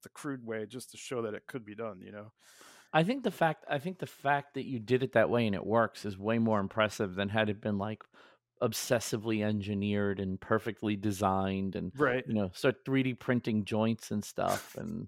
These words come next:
Speaker 2: you know.
Speaker 1: Right. I don't know if I had time for that, though. Like, that was the other thing, right?
Speaker 2: <laughs>
Speaker 1: So, two months sounds like a long time, but, like, you know,
Speaker 2: It's not.
Speaker 1: I, if, if you had two months, you know, forty hours a week, just this, yeah, you could come up with something awesome. But if you have,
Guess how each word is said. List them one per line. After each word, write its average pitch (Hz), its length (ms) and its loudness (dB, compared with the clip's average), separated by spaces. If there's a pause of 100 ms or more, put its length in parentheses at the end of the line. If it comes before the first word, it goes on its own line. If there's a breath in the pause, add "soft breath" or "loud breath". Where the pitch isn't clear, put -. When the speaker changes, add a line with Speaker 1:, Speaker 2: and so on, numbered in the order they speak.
(160)
Speaker 2:
you - 120 -8
know. 92 160 -4 (720 soft breath)
Speaker 1:
Right. 127 400 -2
I 156 60 4
don't 220 120 6
know 185 80 6
if 143 100 -2
I 139 80 2
had 123 120 -2
time 131 260 -6
for 113 160 -12
that, 113 240 -6
though. 110 220 -10
Like, 113 180 -12
that 139 100 0
was 131 160 0
the 127 80 -2
other 120 160 -2
thing, 110 240 -8
right? 117 280 -8
Speaker 2:
<laughs> - 40 -14
Speaker 1:
So, 131 360 -4 (540 soft breath)
two 190 120 0
months 214 220 2
sounds 151 340 4
like 127 100 0
a 120 60 0
long 120 280 -2
time, 120 340 -4
but, 113 140 -2
like, 117 300 -4
you 135 80 -4
know, 113 220 -4
Speaker 2:
It's 101 220 -4
not. - 280 -4 (800)
Speaker 1:
I, 160 120 6 (120)
if, 180 260 0
if 151 180 -4
you 220 140 0
had 202 280 4
two 190 180 -6
months, 175 560 -2
you 156 100 -6
know, 131 200 0
forty 143 400 0
hours 135 260 0
a 123 60 -8
week, 120 460 -10 (440)
just 135 360 2
this, 123 320 -2
yeah, 120 120 -2
you 123 160 -6
could 131 300 -8
come 135 180 -6
up 117 120 -6
with 120 100 -12
something 110 280 -8
awesome. 113 420 -10
But 113 120 -14
if 120 160 -14
you 135 100 -4
have, 117 280 -6